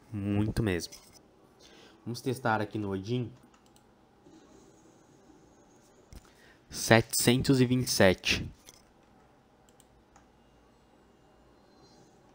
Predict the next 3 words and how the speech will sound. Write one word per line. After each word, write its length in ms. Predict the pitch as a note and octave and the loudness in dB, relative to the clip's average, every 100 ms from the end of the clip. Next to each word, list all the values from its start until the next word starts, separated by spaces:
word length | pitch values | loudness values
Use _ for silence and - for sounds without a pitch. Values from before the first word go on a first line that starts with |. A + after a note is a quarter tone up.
| _ _ - - - _ | _ _ -20 -20 -20 _
Quatrocentos 920 | - G#2+ A2+ - - B2 B2 B2 B2 A2+ | -6 -6 -6 -12 -14 -10 -10 -8 -8 -10
e 40 | |
quatro. 680 | - G2+ F#2+ E2+ - - | -8 -4 -4 -6 -12 -20